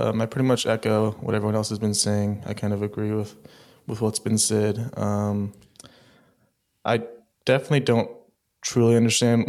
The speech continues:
why it has such a bad rap. Um, I feel like it definitely is,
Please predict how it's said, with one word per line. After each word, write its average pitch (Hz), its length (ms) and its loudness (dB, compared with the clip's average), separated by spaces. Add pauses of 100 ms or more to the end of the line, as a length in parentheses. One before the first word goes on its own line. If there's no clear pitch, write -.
why 110 140 4
it 117 80 4
has 117 140 2
such - 140 -2
a 110 60 -8
bad 117 220 2
rap. 117 320 2 (320)
Um, 104 280 0
I 104 60 0
feel 120 220 2
like 113 400 0 (500)
it 120 60 -6
definitely 156 340 2
is, 117 420 2